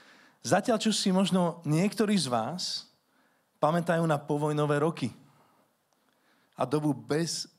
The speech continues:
internetu. Mladí ľudia na mňa pozerajú, čo? Normálne, že písanie listov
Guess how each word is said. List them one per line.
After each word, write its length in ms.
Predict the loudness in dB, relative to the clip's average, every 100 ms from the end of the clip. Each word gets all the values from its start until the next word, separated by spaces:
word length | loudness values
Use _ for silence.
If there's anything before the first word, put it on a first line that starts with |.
| _
internetu. 800 | -8 -6 -4 -6 -4 -6 -8 -16 -20 _ _ _ _ _ _ _ _ _ -20 _ _ _ _ _ _ _ _
Mladí 280 | -6 -4 -4
ľudia 240 | -6 -6
na 40 |
mňa 120 | -8 -12
pozerajú, 480 | -14 -10 -10 -10 -14 _ _
čo? 240 | -8 -8 -10 -20 -20 _ _ _ _ _ _ _ _ _ _ _ _ _ _ _ _ _ _ _ _ _ _ _ _ _ _
Normálne, 480 | -10 -4 -4 -4 -6
že 240 | -8 -12 -14 _ _ _ _ _ _ _
písanie 480 | -12 -10 -6 -6 -4
listov 560 | -6 -8 -8 -8 -8